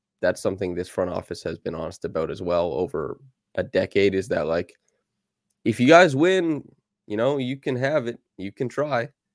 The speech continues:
They do, they do let them do that, at least to some degree. So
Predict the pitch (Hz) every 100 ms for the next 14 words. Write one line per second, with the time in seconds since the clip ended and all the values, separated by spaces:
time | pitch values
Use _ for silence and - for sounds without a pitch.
0 | _ _ _ 90 95 135 160 120 113 110
1 | 143 143 139 143 135 151 104 92 - _
2 | _ 98 101 104 - 104 117 101 92 92
3 | 95 _ _ _ _ - - 107 104 101